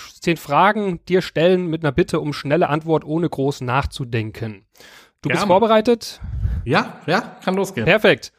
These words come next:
Speaker 1: So, die erste Frage ist super einfach, die haben wir schon fast beantwortet. Wie heißt du?
Speaker 2: Thomas Tillmann.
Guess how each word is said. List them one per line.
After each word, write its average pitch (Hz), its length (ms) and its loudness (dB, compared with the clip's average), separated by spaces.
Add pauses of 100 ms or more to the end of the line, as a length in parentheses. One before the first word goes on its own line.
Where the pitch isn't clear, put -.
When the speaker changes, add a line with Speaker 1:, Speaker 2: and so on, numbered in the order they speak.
Speaker 1:
So, 185 200 4
die 160 100 2
erste 185 220 4
Frage 165 280 4
ist 151 60 -2
super 143 240 0
einfach, 151 280 0
die 143 120 -2
haben 139 80 -2
wir 139 100 -2
schon 143 120 -10
fast - 220 -6
beantwortet. 135 480 -6
Wie 131 100 -2
heißt 147 260 0
du? 117 100 -8 (800)
Speaker 2:
Thomas 180 340 2
Tillmann. 95 800 -2